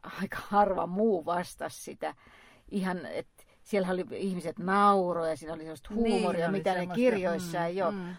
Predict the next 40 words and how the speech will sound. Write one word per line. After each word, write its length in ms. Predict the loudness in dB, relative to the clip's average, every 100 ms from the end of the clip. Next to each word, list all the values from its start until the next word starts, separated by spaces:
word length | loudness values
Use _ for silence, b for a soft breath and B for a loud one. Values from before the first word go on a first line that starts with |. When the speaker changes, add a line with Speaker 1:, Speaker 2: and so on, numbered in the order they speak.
| -8
Speaker 1:
Mut 140 | -8
se 120 | -2 0
oli 160 | 0
niinku, 340 | 0 -2 -4 -6 B B -2
ne 40 |
oli 140 | -2
sukunäköisiä, 800 | -2 -2 0 0 0 -2 -4 -4
mut 140 | -2 -2
niistä 260 | -4 -2
ei 60 | -2
oltu 120 | -2 -10 -10
yritettykkään 680 | -6 -4 -4 -8 -8 -6 -4
tehdä, 260 | -2 -2 -4
että 120 | -6
ne 40 |
olisi 180 | -10 -4
ihan 180 | -2 -2
samannäköisiä. 760 | -4 -4 -4 -8 -10 -12 -10
Se 100 | -6
oli 120 | -4 -2
mun 160 | -4
mielestä 360 | -6 -8 -6 -6
rikkaus. 720 | -6 -8 -12 -14 -14 -14 -16 B B B
Speaker 2:
Mä 100 | 0
ajattelin 380 | 2 2 -2 -2
siinä 300 | -4 -4 -4
myös 320 | -2 -2 -2
siinä 260 | -6 -4 -2
alussa, 440 | -2 -4 -6 -8
kun 220 | -12 -10 -6
hän, 200 | -6 -6
hän 280 | -6 -6 -8 -10
esitti, 440 | -10 -10 -12 -14
siinä 380 | -10 -8 -6 -6
oli, 220 | -6 -8 -12 -20 -20 -8
alkoi 400 | -4 -4 -2 -2
ensimmäisestä 560 | -2 -2 -2 -2 -4 -6
kirjasta, 480 | -4 -4 -4 -2
alkoi 280 | -2 -2 -4
lapsuudesta. 880 | -4 -6 -8 -6 -4 -6 -6 -2